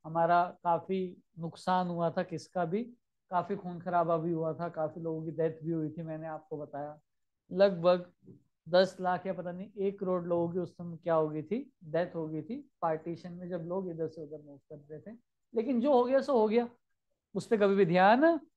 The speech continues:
नहीं देना चाहिए। हमारे leaders के सामने दूसरे problem क्या थी, हमें plan बनाने थे, किस चीज़ के लिए? अपनी country के betterment के लिए। तो उस समय leaders के सामने दो responsibility थी। वो क्या था?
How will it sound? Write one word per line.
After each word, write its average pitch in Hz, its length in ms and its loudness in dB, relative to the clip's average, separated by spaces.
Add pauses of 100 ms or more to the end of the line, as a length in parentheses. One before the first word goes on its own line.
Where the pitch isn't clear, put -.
(180)
नहीं 190 180 4
देना 156 260 2
चाहिए। 127 260 -12
हमारे 170 300 -2
leaders 202 320 -2
के 233 80 -8
सामने 214 300 -8
दूसरे 202 320 -6
problem 160 400 -6
क्या 123 200 -16
थी, 120 200 -20 (520)
हमें 208 240 -6
plan 220 300 0
बनाने 143 360 -6
थे, 135 160 -20 (580)
किस 185 180 -6
चीज़ 208 220 -4
के 220 120 2
लिए? 240 260 4 (680)
अपनी 185 340 4
country 165 420 2
के 208 260 8 (440)
betterment 156 560 2
के 131 200 -20
लिए। 135 200 -20 (480)
तो - 80 -18 (160)
उस 302 220 -6
समय 247 200 0
leaders 233 340 4
के 240 100 -4
सामने 202 360 -4
दो 196 200 -2
responsibility 170 840 -8
थी। 190 160 -10
वो 160 160 -10
क्या 156 220 -4
था? 190 180 -18